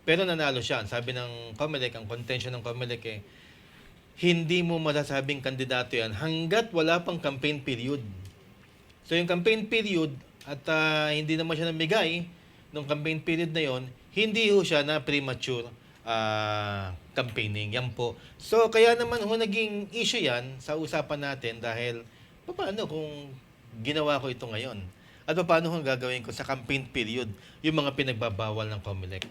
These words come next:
Oho. Ang sabi ni comelec George, ah, Garcia, wala ho kaming pakialam sa Piñera versus Supreme Court or comelec. Wala na ho yung legal jurisprudence na yan. Basta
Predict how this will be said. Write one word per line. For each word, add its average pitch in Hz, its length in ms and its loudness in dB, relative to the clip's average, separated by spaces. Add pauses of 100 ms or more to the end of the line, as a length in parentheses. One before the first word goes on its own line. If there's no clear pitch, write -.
(140)
Oho. 95 320 -8 (960)
Ang 151 160 -2
sabi 226 320 6
ni 208 80 4
comelec 160 400 0
George, 127 560 -2 (200)
ah, 120 400 -4
Garcia, 107 520 -4 (240)
wala 175 240 4
ho 170 80 4
kaming 151 320 0
pakialam 127 480 -2
sa 104 240 -6 (160)
Piñera 113 560 -4 (120)
versus 127 480 -6 (200)
Supreme 120 440 -4
Court 101 280 -8 (240)
or 123 160 -4
comelec. 104 480 -4 (720)
Wala 175 240 6
na 180 160 2
ho 180 80 4
yung 156 460 2
legal 160 260 6
jurisprudence 143 800 0
na 98 160 -6
yan. 104 80 -12 (800)
Basta 214 400 4